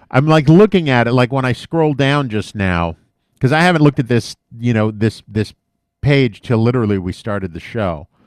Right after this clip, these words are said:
And I scrolled down right now, and I knew I had something, but I thought I would, it would trigger something in me, and it triggered nothing.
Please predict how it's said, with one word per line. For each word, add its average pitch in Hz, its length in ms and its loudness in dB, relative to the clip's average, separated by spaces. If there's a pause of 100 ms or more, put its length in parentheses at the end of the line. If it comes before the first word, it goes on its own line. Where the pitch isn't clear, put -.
(460)
And 107 120 -2
I 113 60 2
scrolled 147 380 -2
down 135 260 0
right 110 200 -2
now, 107 180 -2
and 107 100 -2
I 117 60 -2
knew 151 180 -4
I 131 140 0
had 127 260 0
something, 135 380 -6
but 107 100 -4
I 107 60 -2
thought 139 260 -2
I 131 80 -2
would, 110 240 -8
it 110 180 -4
would 107 240 -6
trigger 156 360 -6
something 104 420 -4
in 95 160 -4
me, 92 140 -4
and 90 100 -6
it 92 120 -10
triggered 151 460 -6
nothing. 107 460 -6